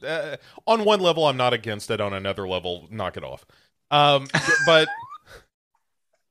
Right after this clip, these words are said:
Speaker 1: so the, the, I'll give you just the opening scene. So it's Eddie Marsan, uh, having a beer, playing this game. He, he has found this old console, this old, like,
Speaker 2: Mm-hmm.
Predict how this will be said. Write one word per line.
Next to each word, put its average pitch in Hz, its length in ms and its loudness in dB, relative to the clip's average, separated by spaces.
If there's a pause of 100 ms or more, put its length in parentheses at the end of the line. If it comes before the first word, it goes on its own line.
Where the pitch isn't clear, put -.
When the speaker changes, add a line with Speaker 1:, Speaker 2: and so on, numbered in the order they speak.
(140)
Speaker 1:
so 196 260 6
the, 170 200 -4
the, 180 360 -2
I'll 190 140 4
give 196 180 -4
you 170 100 -6
just 147 260 -4
the 139 120 0
opening 117 340 -4
scene. 82 240 -12
So 139 140 -4
it's 123 120 -6
Eddie 180 180 2
Marsan, 101 720 -6 (420)
uh, 110 380 0
having 151 320 -2
a 143 60 -4
beer, 92 640 -6 (680)
playing 135 320 0
this 107 260 -4
game. 117 280 -6
He, 127 320 -6
he 131 80 -4
has 120 140 -4
found 135 260 -4
this 110 200 -6
old 117 240 -8
console, 98 760 -8
this 85 220 -14
old, 95 160 -8
like, 85 220 -8
Speaker 2:
Mm-hmm. 135 280 4